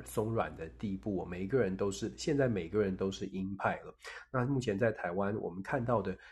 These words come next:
如果要完全跟着华盛顿共识走的话，不是不行，那么台湾就要形成台湾的共识，我们也要强硬哦，我们可能也要真的全员、全民都变成比较鹰派。那当然，这如果是大家的选择，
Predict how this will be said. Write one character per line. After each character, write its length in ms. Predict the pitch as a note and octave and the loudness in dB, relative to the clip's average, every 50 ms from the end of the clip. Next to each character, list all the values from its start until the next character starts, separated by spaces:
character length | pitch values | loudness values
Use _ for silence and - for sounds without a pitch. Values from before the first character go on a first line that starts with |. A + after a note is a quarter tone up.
| - _ _ | -20 _ _
如 120 | - C#3+ F3+ | 2 4 6
果 120 | F#3 E3+ | 8 8
要 80 | F3 D#3 | 8 8
完 260 | C3 A2 A2 C#3 E3 | 6 6 6 4 4
全 260 | E3 - B2 A2+ A#2 A#2 | 2 2 2 2 0 0
跟 200 | - C3 C3 C3+ | 2 2 4 4
着 220 | C3+ C3 A#2 G2 | 2 2 2 0
华 240 | F#2+ - F#2+ F2 F#2+ | 0 -2 -4 -4 -2
盛 220 | G2+ - B2+ A#2 A2 | -2 -2 0 0 0
顿 160 | A#2 A2 G#2+ | 0 0 2
共 240 | - A#2+ G#2+ G#2 G#2 | 4 4 4 4 0
识 240 | - - A2 F#2+ | -2 -2 -2 -2
走 200 | F#2 - - - - | -2 -2 -4 -4 -2
的 120 | - E2+ | -4 -4
话， 220 | - - F#2+ E2+ - | -2 -2 -2 -4 -2
不 120 | - B2+ | 0 -2
是 140 | B2 - - | 0 0 -2
不 160 | - - E3 | 0 0 -2
行， 300 | D#3 - - F2 E2+ F#2+ | -2 -2 -4 -6 -4 -2
那 80 | A#2 B2+ | 0 2
么 100 | B2 A#2 | 2 2
台 200 | A#2 - G#2 G2+ | 2 0 0 0
湾 180 | A2+ C3+ D3+ D#3 | 2 2 2 2
就 100 | D#3 D#3+ | 2 2
要 140 | D3 C3+ | 2 2
形 220 | C3 - - F#2+ G2 | 2 -2 -6 -6 -4
成 180 | - G2+ G2 | -2 -2 -4
台 160 | G2+ - - F#2 | -2 -2 0 2
湾 140 | G2 A2 A2 | 2 2 2
的 100 | A2+ G#2 | 2 0
共 300 | - - A#2 G2 F#2+ F#2+ | 2 2 2 2 2 0
识， 240 | - - G2 F#2+ - - | -2 -4 -4 -6 -4 -2
我 80 | F#2+ | 0
们 160 | F#2+ A#2+ D#3 D#3 | 2 2 2 2
也 80 | G#2+ | 2
要 180 | F2 F2+ F#2+ G2 | 2 2 0 0
强 340 | - - - G#2 D#2+ - F#2+ | -2 -2 -2 -2 -2 0 -2
硬 240 | A2+ A2+ F#2+ E2+ | -2 -2 -2 -4
哦， 80 | E2+ E2 - - - _ | -8 -10 -12 -16 -16 _
我 80 | - G2+ | -4 0
们 140 | G2+ A#2+ C3 | 0 0 0
可 120 | - - F#2 | 0 -2 -2
能 140 | F2+ A2 | 0 0
也 140 | A#2+ G#2+ E2+ | 0 0 0
要 160 | E2 F2+ F#2 | -2 -4 -4
真 160 | F#2+ - G#2+ G#2+ | -2 -2 0 0
的 100 | G2+ F#2+ | 0 -2
全 380 | - - - - F2+ G2 A#2 B2 | -4 -6 -8 -8 -4 -2 0 2
员、 280 | A#2 G2 - - F#2+ - _ - - - - _ _ | 2 2 0 -2 -6 -12 _ -18 -20 -20 -20 _ _
全 240 | - - G#2+ G2 G#2 | -8 -4 -2 0 0
民 400 | C3+ D#3 C#3+ A2 F#2 F#2+ G2+ A2 | 2 2 2 2 2 0 0 0
都 120 | A2+ G#2+ | 0 0
变 200 | G#2+ B2 A#2 G2+ | 2 2 2 0
成 220 | G2 - F#2 F#2 F#2+ | 0 -2 -4 -4 -4
比 100 | F#2+ - | -6 -4
较 160 | - F#2+ F#2+ - | -2 -2 -2 -2
鹰 200 | G#2 G2 G2 G#2+ | -2 -4 -4 -4
派。 240 | - - A2 F2+ - - - - - | -2 -2 -2 -2 -2 -6 -16 -6 0
那 60 | - E3+ | 0 2
当 160 | F3 G3 G#3+ | 4 6 6
然， 220 | G3 C#3+ C#3 C#3 | 6 6 4 4
这 140 | C#3 - D#3+ | 2 2 2
如 180 | C#3 B2 D3 D#3 | 2 2 2 2
果 100 | C3+ G#2+ | 2 2
是 120 | - B2 | 2 -2
大 180 | - C#3+ C3 A#2+ | -2 -2 0 2
家 160 | C3 A#2+ B2 | 4 4 6
的 100 | A#2+ A2+ | 4 4
选 300 | - - G2 - - - | 2 0 -4 -6 -6 -8
择， 320 | - - - - - - | -14 -12 -10 -8 -10 -10